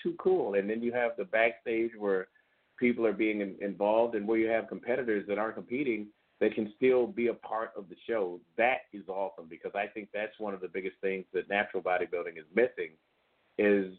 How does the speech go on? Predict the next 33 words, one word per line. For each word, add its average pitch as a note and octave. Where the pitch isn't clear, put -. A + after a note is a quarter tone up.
the G2+
athletes G#2+
that F2
don't B2+
compete F#2
and G2
still A2
want G2+
to G2
be G2
in G2+
that F#2+
arena, F#2
in G2
that F#2+
atmosphere E2
and G2+
helping G2+
out, F#2+
even G2+
if F#2
they're F2+
not F2
on E2
stage, E2+
because F2+
I F#2+
think F#2+
that's G2
one G2+
of F#2+
the F2+
things F#2+